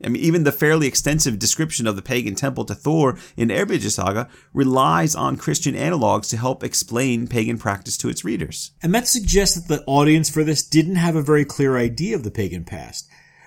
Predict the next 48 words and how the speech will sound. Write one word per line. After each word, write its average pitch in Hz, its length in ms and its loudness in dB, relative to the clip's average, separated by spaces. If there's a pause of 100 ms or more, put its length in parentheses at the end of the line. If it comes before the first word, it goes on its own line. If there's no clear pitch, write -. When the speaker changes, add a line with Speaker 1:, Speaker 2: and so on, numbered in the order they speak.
(100)
Speaker 2:
or 226 360 4
that 175 160 6
the 175 100 2
author 170 300 6
himself 202 520 2
might 120 220 -2
not 127 120 -2
be 123 140 0
altogether 123 640 0
sure 104 220 0
of 90 80 -4
his 92 140 -4
subject. - 540 -10 (120)
Speaker 1:
That's 110 240 -2
probably 123 320 0
fair. - 440 -2 (360)
Oh, 208 160 6
and, 180 220 4
and 156 140 4
we 143 80 6
did 175 240 0
just 143 180 0
see 135 100 2
another 123 240 2
pagan 98 300 0
temple 104 300 -2
described 98 360 0
in 101 120 0
Njál 160 200 2
Saga. - 480 -4
Y-, - 160 -4
remember 180 300 6
the 165 220 4
elaborate 139 400 0
temple 135 320 -2
of 120 120 0
Earl 131 200 2
Hauken, 135 480 2
the, 110 160 0
the 123 100 2
one 127 160 2
that 120 240 2
Killer 120 240 -2
Hrap 147 280 -2
desecrates? - 760 -8
Speaker 2:
Right, 139 200 0
yes. 143 540 0
Um, 113 560 -4